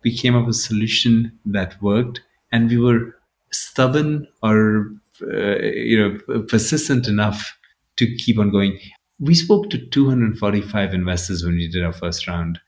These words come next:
and most of them told us we were crazy. <laughs> Uh, you know, I keep on joking when, you know, you always have to, you have to look when, when a lot of people are telling you it's crazy, and if there's somebody crazy in the room, it, it might be you.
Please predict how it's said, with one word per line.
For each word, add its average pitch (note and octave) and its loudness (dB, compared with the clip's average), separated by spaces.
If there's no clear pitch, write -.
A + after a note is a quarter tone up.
and C#3+ -2
most C#3 2
of C#3 0
them B2 0
told G#2+ 2
us G#2 -2
we F#2+ 2
were F#2 -4
crazy. E2+ -4
<laughs> - -6
Uh, A#2+ 2
you B2 2
know, C3 4
I B2+ 2
keep D3 -4
on B2+ 4
joking A2 4
when, G#2 2
you A#2 2
know, G#2+ 4
you A2 4
always A#2 2
have G#2 -2
to, G2 -4
you A#2+ 2
have A#2+ -4
to A#2 2
look A2+ 2
when, G2+ 0
when A#2 0
a A#2 2
lot A#2 2
of A#2 -10
people A2+ 2
are F#2+ -2
telling G#2 0
you G#2 2
it's F#2+ 0
crazy, G#2+ 2
and F#2 4
if G2 -2
there's G2+ 2
somebody G#2 4
crazy G2 2
in F#2+ 4
the F#2 2
room, G2+ 2
it, F2 0
it F2 -6
might F#2+ -2
be F#2 0
you. F#2 2